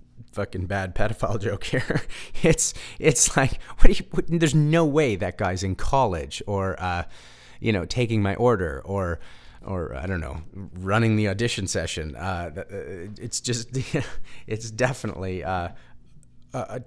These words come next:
you know, sort of ten years away from me equals the same age. So anyways, I take this apartment, and in full reaction to that situation where I had no input into the decorating,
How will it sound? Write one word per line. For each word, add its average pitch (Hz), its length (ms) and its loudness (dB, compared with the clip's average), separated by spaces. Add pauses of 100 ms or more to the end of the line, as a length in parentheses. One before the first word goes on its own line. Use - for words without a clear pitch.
(160)
you 143 140 0
know, 117 80 -2
sort 120 200 -2
of 113 80 -4
ten 180 240 0
years 185 220 2
away 147 200 0
from 117 240 -4
me 113 240 -4
equals 107 360 -4
the 92 120 -6
same 95 440 -2
age. 87 340 -8 (520)
So 208 160 0
anyways, 165 340 2 (720)
I 123 80 2
take 160 260 2
this 175 160 0
apartment, 107 520 -2 (400)
and 127 180 2
in 131 140 2
full 202 440 0
reaction 131 1300 -4 (220)
to 120 440 2
that 120 300 0
situation 117 720 -2
where 104 180 -2
I 98 60 -2
had 98 320 -6
no 104 480 0
input 117 420 4
into 95 200 -4
the 98 80 -6
decorating, 92 640 -4